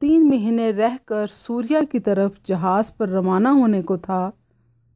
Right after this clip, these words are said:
तो यहूदियों ने उसके खिलाफ बरखिलाफ साजिश की। जब तीन महीने रहकर सूरिया की तरफ जहाज़ पर रवाना होने को था,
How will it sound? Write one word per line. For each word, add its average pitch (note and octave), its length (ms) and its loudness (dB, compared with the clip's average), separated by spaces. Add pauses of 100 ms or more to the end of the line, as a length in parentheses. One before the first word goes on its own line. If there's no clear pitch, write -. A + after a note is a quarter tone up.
(140)
तो G3 100 -6
यहूदियों A#3 600 0
ने A3 180 -4
उसके G#3 360 -4
खिलाफ G3 640 0 (600)
बरखिलाफ G3+ 680 -2
साजिश F#3 500 -2
की। - 280 -6 (1000)
जब G#3 360 -6
तीन D4 280 4
महीने A#3 360 4
रहकर G#3+ 600 -2
सूरिया B3+ 520 0
की C4 160 -6
तरफ G3 480 -4
जहाज़ G3+ 480 0
पर G#3+ 80 -2
रवाना F#3+ 380 0
होने A3 280 -2
को G3 160 -4
था, F#3+ 340 -8